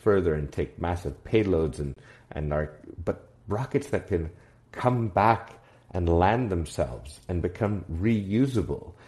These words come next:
And, and the horizon seems to just be set even further and further now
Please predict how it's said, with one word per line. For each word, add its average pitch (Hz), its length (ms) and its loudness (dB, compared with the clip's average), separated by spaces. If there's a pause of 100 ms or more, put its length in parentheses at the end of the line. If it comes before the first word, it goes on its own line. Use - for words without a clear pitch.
(340)
And, 85 380 0
and 80 380 0
the - 60 -2
horizon 95 640 2
seems 87 280 -2
to - 80 -8
just - 300 -10
be 80 280 0 (180)
set - 340 -2
even 82 300 -2
further 110 460 2
and 71 140 -4
further 127 380 0
now 71 360 -2